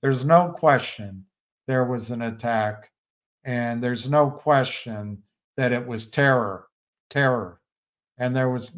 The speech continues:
in my opinion, there's no question it should not have happened, should not have been done. So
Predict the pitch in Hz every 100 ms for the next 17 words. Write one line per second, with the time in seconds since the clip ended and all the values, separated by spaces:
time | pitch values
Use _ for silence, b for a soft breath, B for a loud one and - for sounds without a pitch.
0 | - 160 175 127 123 143 147 139 120 117
1 | 113 110 135 123 - 131 117 - 110 98
2 | 95 _ _ _ _ - 117 113 - 117
3 | 110 117 117 110 - 113 113 113 117 107
4 | - 104 101 110 113 107 104 98 95 104
5 | 98 87 - - 95